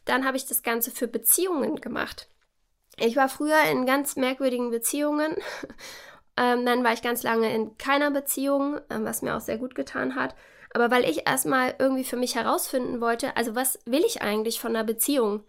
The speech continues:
So, was will ich? Was bedeutet für mich Beziehung? Was bedeutet für mich Partnerschaft? Ähm, was, was sollte derjenige für mich mitbringen? Aber auch, wenn ich das erwarte, was muss ich eigentlich erfüllen in einer Beziehung?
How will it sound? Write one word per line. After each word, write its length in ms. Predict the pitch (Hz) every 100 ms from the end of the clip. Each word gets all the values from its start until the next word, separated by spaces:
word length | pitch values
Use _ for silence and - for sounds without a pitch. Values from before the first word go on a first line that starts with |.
| _ -
So, 160 | 214
was 220 | 233 254
will 160 | 254 254
ich? 220 | 285 -
Was 200 | 233 -
bedeutet 420 | 240 240 285 277
für 140 | - 233
mich 220 | 233 -
Beziehung? 460 | 226 - 269 254 233
Was 160 | 226
bedeutet 360 | 226 247 254 247
für 120 | 233
mich 180 | 226 -
Partnerschaft? 680 | 262 254 240 - 226 226 - - - - - _
Ähm, 500 | 233 233 233 233 233 - _ -
was, 480 | 233 247 - - - _ _ _ _ _ _ _ _ _
was 300 | 208 226 220
sollte 420 | 240 311 370 285
derjenige 840 | 220 240 233 254 262 226 233 233 -
für 160 | - 233
mich 220 | 226 262
mitbringen? 540 | 294 - 247 226 247 -
Aber 300 | 226 - -
auch, 240 | 247 - - _ -
wenn 200 | 233 233
ich 140 | -
das 160 | 320 311
erwarte, 420 | 220 240 254 233
was 140 | 240
muss 180 | 240 233
ich 240 | 330 - 226
eigentlich 440 | 208 208 208 -
erfüllen 440 | 208 - 226 208
in 120 | 208 -
einer 240 | 208 208
Beziehung? 600 | 208 - - 208 202 214